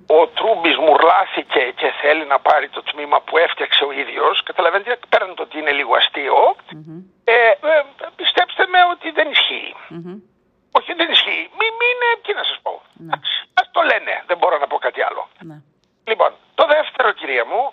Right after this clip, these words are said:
Speaker 1: είναι το εξής. Δεν ζούμε σε άλλη χώρα.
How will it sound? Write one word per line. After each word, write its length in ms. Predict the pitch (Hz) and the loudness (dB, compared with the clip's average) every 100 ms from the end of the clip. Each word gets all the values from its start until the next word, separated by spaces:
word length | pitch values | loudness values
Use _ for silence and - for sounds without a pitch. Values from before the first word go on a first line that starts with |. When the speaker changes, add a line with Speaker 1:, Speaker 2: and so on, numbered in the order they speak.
| - | -10
Speaker 1:
είναι 200 | 262 269 | -8 -6
το 120 | - | -6
εξής. 360 | 160 - - - - _ _ _ _ - - | -6 -10 -10 -12 -12 _ _ _ _ -6 0
Δεν 120 | 370 320 208 | 0 0 2
ζούμε 340 | 220 196 165 139 - - | 2 4 2 2 0 -2
σε 80 | 170 151 | 2 2
άλλη 160 | 135 127 | 2 -2
χώρα. 460 | - 113 101 120 | -2 -2 2 2